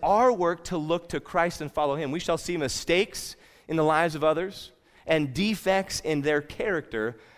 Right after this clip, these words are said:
but in Christ we find perfection. Beholding him, we shall become changed." Humans make mistakes.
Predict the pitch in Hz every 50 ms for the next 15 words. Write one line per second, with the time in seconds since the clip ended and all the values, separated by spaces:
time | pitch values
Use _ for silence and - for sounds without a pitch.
0 | - _ - 120 135 156 156 156 156 151 - - - 196 196 208 233 233 202 -
1 | - - - - - - - _ 135 131 131 - - - - 160 160 165 160 160
2 | 156 156 156 147 - - - _ _ - 151 131 117 - 123 104 - - - -
3 | 73 69 67 - - _ _ _ _ _ _ _ _ _ _ _ _ _ 104 123
4 | 147 160 156 151 190 208 196 180 175 160 147 170 208 196 156 131 123 127 135 139
5 | - - - - _ _ - 127 135 - - 151 135 127 131 131 - - 170 156
6 | 151 143 143 139 139 - - - - _ _ _ _ _ - - 110 104 92 80
7 | 71 - - - - - - - - - - - - _ _ _ _ _ _ _
8 | _ _ - - - 220 226 220 208 180 160 156 160 165 156 - - - - 147
9 | 147 147 147 147 127 - - - 170 147 113 - - - - - - - -